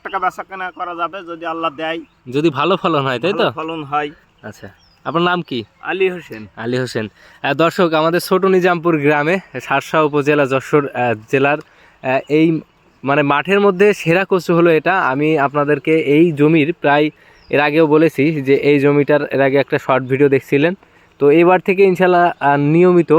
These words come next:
Speaker 2: আমরা এই জমির A to Z বিস্তারিত জানানোর চেষ্টা করব এবং পরিচর্যার বিষয় নিয়ে কথা বলার চেষ্টা করব।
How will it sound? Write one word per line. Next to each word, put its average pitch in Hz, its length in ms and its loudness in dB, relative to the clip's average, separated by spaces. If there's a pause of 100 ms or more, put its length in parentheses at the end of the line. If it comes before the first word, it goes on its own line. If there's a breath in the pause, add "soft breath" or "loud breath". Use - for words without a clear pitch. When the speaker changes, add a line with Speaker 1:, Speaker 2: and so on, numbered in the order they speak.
(140)
Speaker 2:
আমরা 143 400 0
এই 143 340 2
জমির 135 420 2 (100)
A 135 100 0
to 143 120 0
Z 147 380 0
বিস্তারিত 170 560 0
জানানোর 139 460 0
চেষ্টা 147 340 -2
করব 139 260 0
এবং 147 240 0
পরিচর্যার 160 520 0
বিষয় 135 260 -4
নিয়ে 131 180 -2
কথা 123 220 -6
বলার 120 220 -2 (100)
চেষ্টা 110 280 -10
করব। 98 320 -16